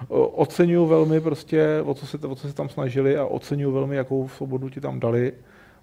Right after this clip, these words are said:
Viděl jsem, že v tom prostě někdo třeba jako naemuloval prostě jako von Neumannův počítač v těch switchích tam a takovýhle. Takže, eh, jako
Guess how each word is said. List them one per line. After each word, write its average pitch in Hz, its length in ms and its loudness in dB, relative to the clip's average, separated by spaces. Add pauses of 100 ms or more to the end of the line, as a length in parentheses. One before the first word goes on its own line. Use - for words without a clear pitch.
Viděl 127 260 0
jsem, 135 200 -4
že 127 80 -2
v - 60 -12
tom 131 140 -10
prostě 127 240 -10
někdo 120 220 -4
třeba 127 260 -4
jako 117 180 0
naemuloval 120 600 -2
prostě 127 540 -8
jako 131 220 -12 (200)
von 131 120 -8
Neumannův 123 400 -6
počítač 127 640 -6
v - 100 -20
těch 120 160 -8 (220)
switchích 135 460 -10
tam 143 220 -2
a 151 60 -2
takovýhle. 165 500 2 (920)
Takže, 139 400 2 (340)
eh, 131 600 4
jako 139 360 4